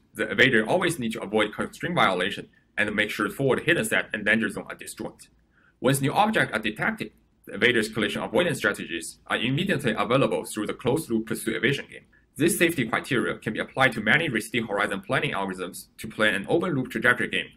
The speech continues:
against potential hidden objects. Consider the truck overtaking example again. Assuming the planning algorithm want to expand two sub-trajectories towards B and C from point A. We first optimistically predict evader's field of view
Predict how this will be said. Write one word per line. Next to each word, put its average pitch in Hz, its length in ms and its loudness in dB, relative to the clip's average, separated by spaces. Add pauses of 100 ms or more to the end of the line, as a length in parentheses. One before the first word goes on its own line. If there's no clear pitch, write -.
(120)
against 101 280 0
potential 127 380 -2
hidden 104 240 -2
objects. - 500 -12 (180)
Consider 208 440 4
the - 60 -4
truck 160 260 2
overtaking 120 460 0
example 101 360 -2
again. - 220 -12 (500)
Assuming 220 300 4
the 190 80 2
planning 170 320 0
algorithm 113 400 0
want 110 220 0
to - 100 -2
expand - 340 0
two 185 140 -6
sub-trajectories 110 920 0
towards 104 260 -4
B 127 320 -2
and 110 160 0
C - 380 -8
from 95 240 -4
point - 240 -6
A. 95 120 2 (520)
We 120 100 0
first 214 340 6
optimistically 127 760 2
predict 113 420 2
evader's 131 400 4
field 113 200 2
of 104 100 0
view 165 260 0